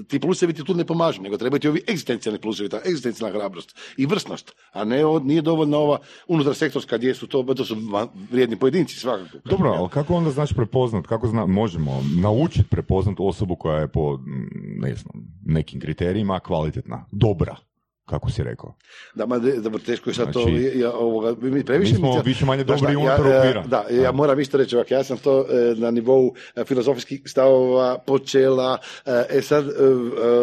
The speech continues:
Speaker 1: ovo bi se jako nateže da konkretiziramo, da bi skoro mogli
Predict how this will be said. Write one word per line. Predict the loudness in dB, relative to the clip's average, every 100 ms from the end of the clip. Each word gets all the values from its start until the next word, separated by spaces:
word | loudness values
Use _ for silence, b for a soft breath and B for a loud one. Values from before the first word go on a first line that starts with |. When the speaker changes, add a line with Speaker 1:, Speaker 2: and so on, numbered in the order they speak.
| 4 4 2 0 -2
Speaker 1:
ovo | 2 4 4
bi | 2 -4
se | 0 2
jako | 2 2
nateže | -2 0 0 0
da | -2
konkretiziramo, | -2 -2 -2 -2 0 2 2
da | 0
bi | 0
skoro | -2 0
mogli | -2